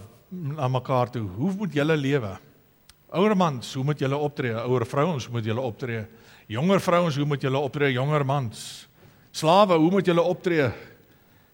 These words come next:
En dan het hy die besondere gedeelte in twee vers elf tot veertien, wat die, die teologie van vry-, vrymaking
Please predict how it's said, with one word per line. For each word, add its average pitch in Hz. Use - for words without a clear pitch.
En 107
dan 104
het 139
hy 147
die 139
besondere 160
gedeelte 151
in 131
twee 139
vers 120
elf 143
tot 113
veertien, 143
wat 104
die, 101
die 107
teologie 131
van 120
vry-, 143
vrymaking 143